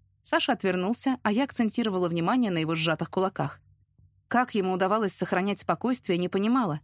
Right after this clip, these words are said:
Я так не могла, не получалось. Мне нужно было поехать к Егору, проведать его, узнать, как он себя чувствует,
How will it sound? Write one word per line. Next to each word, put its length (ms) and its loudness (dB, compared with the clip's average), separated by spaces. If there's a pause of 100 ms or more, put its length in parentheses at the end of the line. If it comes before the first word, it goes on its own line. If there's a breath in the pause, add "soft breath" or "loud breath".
(120)
Я 280 0
так 180 -2
не 80 0
могла, 480 0
не 140 2
получалось. 640 0 (720)
Мне 180 2
нужно 260 2
было 200 2
поехать 420 0
к 80 -8
Егору, 400 0
проведать 500 0
его, 200 0 (100)
узнать, 300 0
как 100 -2
он 100 2
себя 220 0
чувствует, 500 -4